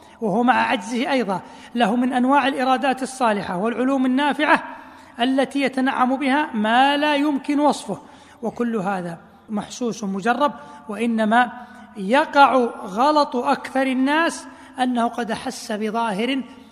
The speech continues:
من لذات أهل الفجور وذاقها ولم يذق لذات أهل البر ولم يخبرها. ولابن القيم كلام عظيم حول هذا في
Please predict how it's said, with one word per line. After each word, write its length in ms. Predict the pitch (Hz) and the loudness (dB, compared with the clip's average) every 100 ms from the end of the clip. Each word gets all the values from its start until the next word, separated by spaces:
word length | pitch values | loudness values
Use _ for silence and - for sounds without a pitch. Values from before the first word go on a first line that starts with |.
| - 214 | -12 -2
من 260 | 254 254 | -2 0
لذات 440 | 233 190 247 226 233 | -2 0 0 0 -2
أهل 180 | 196 | -4
الفجور 540 | 233 190 196 254 254 254 | -4 -4 -4 -2 0 0
وذاقها 680 | 233 220 269 277 262 302 - - - - | 0 2 2 6 6 4 2 -12 -16 -6
ولم 320 | 214 233 220 | -2 0 0
يذق 280 | 226 208 233 - - - - | 0 -2 -4 -8 -20 -20 -10
لذات 540 | 214 214 180 220 214 226 | -6 -6 0 0 0 -4
أهل 200 | 175 208 | -4 -4
البر 500 | 202 220 202 214 214 - - 214 | -4 -4 -4 -4 -6 -12 -14 -4
ولم 480 | 208 214 214 214 - - - - - 226 | 0 2 0 -4 -8 -20 -20 -20 -10 -6
يخبرها. 640 | 196 196 190 156 160 151 - _ _ _ _ _ _ _ 214 | -6 -6 -8 -8 -14 -18 -20 _ _ _ _ _ _ _ -6
ولابن 280 | 214 190 | -4 -4
القيم 460 | 202 220 208 196 202 - - - _ _ _ | -6 -6 -6 -6 -8 -12 -20 -20 _ _ _
كلام 460 | 214 214 202 190 190 - - - - - | -4 -2 0 -2 -6 -12 -20 -20 -18 -10
عظيم 640 | 190 220 214 196 196 196 - - - - | -8 -6 -6 -6 -6 -10 -16 -20 -20 -10
حول 280 | 208 196 | -8 -6
هذا 540 | 185 196 196 190 185 202 - - _ _ | -4 -4 -4 -6 -10 -12 -20 -20 _ _
في 440 | _ 202 208 202 | _ -6 -6 -6